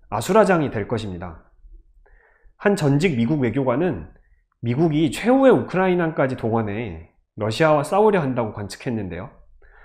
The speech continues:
실로 섬뜩한 얘기가 아닐 수 없습니다. 미국에게 우크라이나인들은 그저 장기판의 조리일 뿐인 것입니다.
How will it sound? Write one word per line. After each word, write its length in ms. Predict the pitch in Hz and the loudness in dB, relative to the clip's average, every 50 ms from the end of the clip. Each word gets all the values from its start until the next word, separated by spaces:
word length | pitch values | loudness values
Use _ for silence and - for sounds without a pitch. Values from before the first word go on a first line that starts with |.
| - - - _ _ _ | -20 -20 -20 _ _ _
실로 240 | - - 220 226 220 | -6 0 4 4 4
섬뜩한 580 | 214 - 240 233 233 285 269 - - 240 190 151 | 4 4 0 0 0 -2 -2 2 2 2 4 4
얘기가 460 | 135 117 131 131 123 107 107 104 92 | 2 0 0 -2 -4 -4 -4 -4 -6
아닐 180 | 95 113 127 | -4 -6 -6
수 100 | 120 - | -4 -6
없습니다. 600 | 110 104 - - 113 101 90 104 104 92 - - - - - - _ - - - - - - - - - - - - | -8 -8 -8 -12 -10 -10 -10 -10 -12 -14 -16 -20 -20 -20 -20 -20 _ -20 -20 -20 -20 -20 -20 -20 -20 -20 -20 -16 -8
미국에게 400 | - 120 123 160 190 214 214 220 | -6 -2 0 2 4 4 4 4
우크라이나인들은 840 | 190 131 110 - - 180 208 214 214 208 208 190 170 143 135 123 127 | 4 2 2 -2 0 2 4 4 4 4 4 2 2 2 0 -2 -4
그저 540 | 113 - 127 110 120 113 127 139 107 85 82 - | -4 -4 -2 0 0 0 0 0 -2 -4 -8 -8
장기판의 560 | - 113 117 135 175 185 - 208 196 185 143 | -6 -4 0 0 0 0 0 0 0 0 0
조리일 360 | - 127 127 139 170 160 160 | 0 0 4 4 4 4 2
뿐인 200 | 147 139 127 117 | 0 -4 -4 -4
것입니다. 560 | 104 95 92 104 98 90 82 90 82 82 - | -4 -6 -8 -8 -10 -10 -12 -14 -16 -18 -20